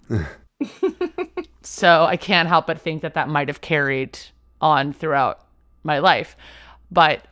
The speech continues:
Speaker 2: I think if anything, coming into the studio after going through a really painful breakup,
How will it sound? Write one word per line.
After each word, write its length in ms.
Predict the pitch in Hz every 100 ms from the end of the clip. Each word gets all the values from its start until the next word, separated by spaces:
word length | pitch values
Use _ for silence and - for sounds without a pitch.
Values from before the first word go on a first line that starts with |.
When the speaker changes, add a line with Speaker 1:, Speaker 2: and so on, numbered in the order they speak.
| _ _ _
Speaker 2:
I 80 | 196
think 220 | 247 302
if 80 | 285
anything, 760 | 202 233 - 170 160 139 196 - _ _ _ _ _ _ -
coming 320 | 233 226 262
into 180 | 247 202
the 120 | 196
studio 560 | - 196 185 185 170
after 560 | 165 160 175 160 131 - - _ - _ _ -
going 260 | 196 165 175
through 200 | - 170
a 40 | 151
really 240 | 156 147
painful 360 | 151 147 143 151
breakup, 720 | 139 143 143 104 95 -